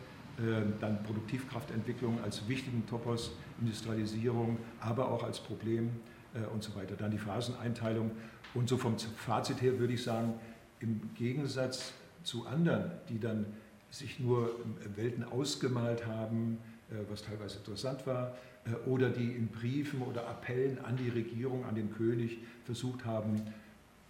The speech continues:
ja, irgendwie Einfluss zu nehmen oder Impulse zu geben, ähm, hat Karl Marx da völlig andere Vorstellungen gehabt über gesellschaftlichen Wandel als solchen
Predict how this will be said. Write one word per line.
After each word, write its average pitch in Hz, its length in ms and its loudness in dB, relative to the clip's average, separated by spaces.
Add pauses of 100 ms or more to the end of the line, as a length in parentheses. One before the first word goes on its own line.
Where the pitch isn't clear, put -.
ja, 113 280 -4
irgendwie 113 300 0
Einfluss 135 400 0
zu - 80 0
nehmen 107 400 2
oder 104 140 -2
Impulse 127 380 -2
zu 110 140 -6
geben, 107 380 -2 (400)
ähm, 110 280 2 (100)
hat 107 160 -4
Karl 110 160 0
Marx 110 300 2
da 107 180 0 (420)
völlig 107 340 -2
andere 120 220 4
Vorstellungen 104 460 -4
gehabt 95 200 -6
über 104 220 -2 (220)
gesellschaftlichen 104 680 -2
Wandel 117 340 2
als 107 180 -2
solchen 123 480 0